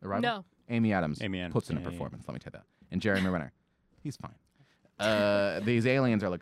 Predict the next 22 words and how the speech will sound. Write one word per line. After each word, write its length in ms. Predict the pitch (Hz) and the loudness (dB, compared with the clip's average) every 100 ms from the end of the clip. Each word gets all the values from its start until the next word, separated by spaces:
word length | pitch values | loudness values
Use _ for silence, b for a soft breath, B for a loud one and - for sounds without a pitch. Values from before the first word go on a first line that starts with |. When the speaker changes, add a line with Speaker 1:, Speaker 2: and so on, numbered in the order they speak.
| - | -8
Speaker 1:
these, 180 | 104 90 | -10 -8
these, 180 | 95 85 | -8 -6
they're, 120 | 92 71 92 | -6 -4 -4
they're 120 | 85 | -2
very 200 | 82 92 | -2 -2
sweet 320 | 95 - 101 - | -4 -6 -10 -10
squid 300 | - 95 - _ - | -10 -10 -10 _ -10
people 340 | 92 71 65 _ | -10 -10 -16 _
that 180 | 90 80 | -12 -10
come 340 | - 78 69 - | -8 -6 -8 -8
and 120 | 78 | -10
they, 80 | 71 71 - | -8 -12 -12
they 140 | 80 | -8
want 240 | 73 73 - - | -8 -10 -12 -18
to 100 | 78 | -20
teach 320 | - 92 - | -16 -16 -14
you 360 | 78 71 65 62 _ - | -12 -12 -12 -18 _ -18
time 300 | - 65 62 _ | -16 -14 -16 _
travel 320 | - - - _ _ - | -20 -20 -20 _ _ -16
Speaker 3:
Hmm. 180 | 202 92 | -12 -10
Speaker 1:
or 80 | 78 | -10
something. 340 | - - - | -12 -18 -20